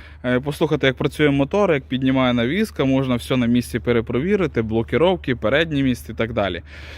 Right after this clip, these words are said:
Е, трактор уже, до речі, прийшов з антифризом. Е, це дуже-дуже рідкість, щоб двадцять четвірки без кабін з заводу приходили з антифризом. Е, але він уже тут залитий. Тобто він повністю готовий, і навіть там почти пів бака солярки прийшло із заводу.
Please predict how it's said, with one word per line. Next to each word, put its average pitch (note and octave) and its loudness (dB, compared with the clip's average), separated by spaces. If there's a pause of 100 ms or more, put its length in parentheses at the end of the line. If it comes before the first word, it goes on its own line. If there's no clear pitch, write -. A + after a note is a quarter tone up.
(120)
Е, C3+ 6
трактор A3 2
уже, F#3 0
до F3 -2
речі, E3+ 0
прийшов D#3 -2
з D3+ 0
антифризом. E3+ 0 (300)
Е, B2+ 4
це E3 4 (340)
дуже-дуже D3+ 0
рідкість, F3 -2
щоб D3 -2 (460)
двадцять C3 0
четвірки C#3+ 0
без B2+ -2
кабін D3+ -2
з B2 -6
заводу C3+ 0
приходили C#3+ 0
з B2+ -2
антифризом. B2+ 0 (440)
Е, A#2 6
але C3+ 2
він A3 2
уже F3+ -2
тут F3 0
залитий. A#2 0 (640)
Тобто D3+ 0
він F3 2
повністю D3+ 2
готовий, G#3 2
і D3 0
навіть E3+ 4
там D3+ 0
почти D#3 -4
пів D3 0
бака C#3 -2
солярки G#2+ -2
прийшло G#2+ -4
із A2 -2
заводу. G2+ 0